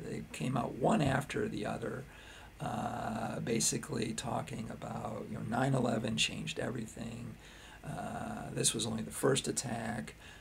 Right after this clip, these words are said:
Uh, continually talking about mushroom clouds over American cities. "Things are much, much worse. We, we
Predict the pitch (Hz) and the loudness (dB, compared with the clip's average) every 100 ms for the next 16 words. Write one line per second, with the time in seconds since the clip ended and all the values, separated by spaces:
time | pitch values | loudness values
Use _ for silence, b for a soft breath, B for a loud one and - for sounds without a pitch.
0 | B - 110 - 131 - 165 139 - 123 | B -6 -2 2 4 6 6 6 4 4
1 | 117 - 110 110 113 110 135 143 - 135 | 4 2 -2 -2 -2 2 4 6 6 4
2 | 135 - 120 120 120 120 120 117 113 107 | 2 0 0 2 2 0 0 -2 -4 -4
3 | 110 110 - - - - - 117 113 113 | -2 -2 -4 -4 0 0 0 -2 -4 -4
4 | - B B B B - 151 139 113 110 | -6 B B B B 2 6 8 8 10
5 | 139 151 - - - 104 107 113 110 - | 8 6 2 0 0 -2 -2 0 4 4
6 | - - 113 113 | 4 -4 -2 -2